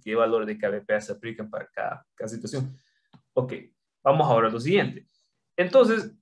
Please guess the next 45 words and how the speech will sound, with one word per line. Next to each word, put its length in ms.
vamos 560
ahora 440
con 160
el 100
siguiente 280
punto, 360
porque 240
ahora 180
vamos 240
a 40
estudiar 300
el 60
tipo 240
A 60
de 120
rayos 280
X, 120
que 60
es 60
el 160
equipo 420
de 60
mamografía, 460
y 120
por 160
qué 80
esto 160
nos 180
conviene. 400
Ok, 220
para 280
ello 300
quiero 340
que 500
memoricemos 760
ciertos 320
términos. 540
Primeramente, 720
eh, 360
cuando 200
ustedes 280
escuchen 340
la 140
palabra 420
diana, 500